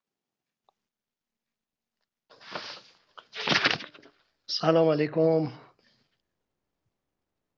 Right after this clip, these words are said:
تشکر می‌کنم از اتاق جالبی که برگزار شده.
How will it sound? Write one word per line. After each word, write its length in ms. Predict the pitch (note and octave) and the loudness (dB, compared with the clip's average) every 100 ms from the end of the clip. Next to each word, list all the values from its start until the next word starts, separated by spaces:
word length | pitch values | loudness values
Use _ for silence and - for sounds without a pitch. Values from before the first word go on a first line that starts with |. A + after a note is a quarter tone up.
| _ | _
تشکر 460 | E3+ D3+ E3 E3 E3 | -6 -2 -2 0 -2
می‌کنم 400 | E3+ D#3+ D#3+ D#3+ | -2 0 0 0
از 340 | D#3 C#3+ B2+ - - _ - | 0 -2 -8 -14 -20 _ -8
اتاق 400 | C#3+ C#3+ D3 D3+ D3+ D3+ D#3 D#3 - _ _ _ _ _ _ _ _ _ _ _ _ _ | -4 -2 -2 0 2 0 -2 -8 -20 _ _ _ _ _ _ _ _ _ _ _ _ _
جالبی 480 | - D3+ C#3+ C#3+ D3 | -4 -2 -2 -2 -4
که 160 | D3+ | -4
برگزار 560 | C#3+ C3 B2 C3 D3 D3+ | -4 -6 -6 -6 -2 -2
شده. 520 | - D#3+ D3 D3+ D3 | -2 -2 0 0 -2